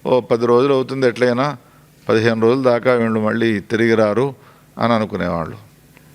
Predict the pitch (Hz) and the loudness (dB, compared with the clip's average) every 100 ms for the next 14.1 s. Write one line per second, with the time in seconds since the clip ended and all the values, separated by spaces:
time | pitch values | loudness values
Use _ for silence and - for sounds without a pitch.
0 | - - - - - - - - - - | -20 -20 -20 -20 -20 -20 -20 -20 -20 -20
1 | - - - - - - - - - - | -20 -20 -20 -20 -20 -20 -20 -18 -16 -18
2 | - - - - 135 - 190 196 185 - | -20 -20 -20 -4 -4 0 0 2 0 -2
3 | 160 - 196 196 160 196 196 - - - | -4 2 2 2 2 2 2 -2 -10 -20
4 | _ _ _ - - _ - - - - | _ _ _ -20 -20 _ -20 -20 -20 -20
5 | - - - - - - - - - - | -20 -20 -20 -20 -20 -20 -20 -20 -20 -20
6 | - - 151 160 151 147 127 113 139 - | -16 -2 0 0 0 0 2 0 -2 -12
7 | - - - - - 151 151 151 135 127 | -20 -20 -20 -14 -2 0 0 0 0 0
8 | 117 113 104 98 104 131 - _ - - | 0 0 2 0 -4 -10 -12 _ -20 -20
9 | - - - - - 120 160 185 196 190 | -20 -20 -20 -20 -8 0 4 4 4 2
10 | 175 180 165 175 175 165 170 170 165 156 | 0 0 2 2 2 2 2 4 2 0
11 | 151 143 127 147 180 175 156 170 165 165 | -4 -6 -4 0 2 2 2 0 2 2
12 | 165 156 147 147 120 107 101 104 120 156 | 2 0 0 0 2 2 2 0 0 0
13 | 165 147 156 151 135 120 113 104 120 - | 0 2 2 2 0 0 0 -2 -6 -14